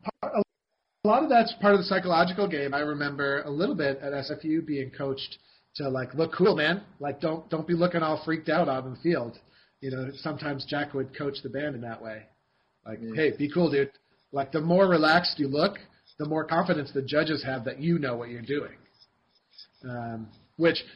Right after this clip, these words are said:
Speaker 1: man, Oran Moore never got that ever, did we?
Speaker 2: No.
Speaker 1: Good, good Lord, we were like a bunch of scared lab rats out there.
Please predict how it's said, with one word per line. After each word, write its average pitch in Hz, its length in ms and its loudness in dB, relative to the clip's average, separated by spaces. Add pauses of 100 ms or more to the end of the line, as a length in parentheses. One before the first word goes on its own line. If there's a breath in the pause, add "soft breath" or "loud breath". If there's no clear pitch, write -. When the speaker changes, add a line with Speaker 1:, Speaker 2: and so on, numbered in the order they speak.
(160 soft breath)
Speaker 1:
man, 156 320 2
Oran 165 300 2
Moore 151 160 0
never 143 320 0
got 127 300 -4
that 127 300 -4
ever, 120 280 -8
did 120 240 -8
we? 110 180 -8 (360)
Speaker 2:
No. 117 560 8 (420)
Speaker 1:
Good, 139 80 -18 (160)
good 147 240 -14
Lord, 139 300 -2
we 139 60 -4
were 143 60 0
like 143 160 0
a 147 40 -6
bunch 139 180 -4
of 131 80 -6
scared 143 540 -2
lab 135 300 0
rats 123 260 -8
out 120 200 -8
there. 123 260 -10